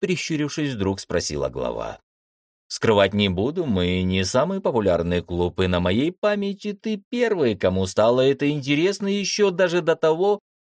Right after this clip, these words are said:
как начал тренироваться с нами».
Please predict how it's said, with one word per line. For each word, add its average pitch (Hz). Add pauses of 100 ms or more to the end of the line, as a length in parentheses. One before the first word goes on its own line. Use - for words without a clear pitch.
(100)
как 208
начал 165
тренироваться 117
с 95
нами». 65